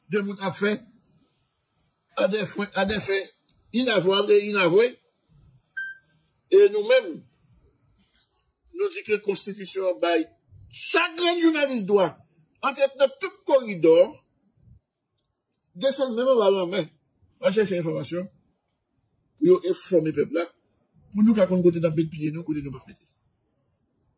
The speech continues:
Donc, dans ça, ça, nous voulons un message à toutes les autorités du pays,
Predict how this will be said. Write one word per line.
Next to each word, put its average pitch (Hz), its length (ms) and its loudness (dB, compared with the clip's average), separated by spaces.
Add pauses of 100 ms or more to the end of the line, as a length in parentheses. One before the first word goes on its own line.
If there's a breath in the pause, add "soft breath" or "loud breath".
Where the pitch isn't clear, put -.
(200)
Donc, - 200 -2
dans 165 80 -12
ça, 185 160 -10
ça, 175 440 -2 (1600)
nous 160 140 2
voulons 170 180 2
un - 20 2
message 160 400 -2
à - 180 0 (680)
toutes 254 140 -10
les 226 180 2
autorités 180 440 -6
du 147 120 -16
pays, 147 360 -16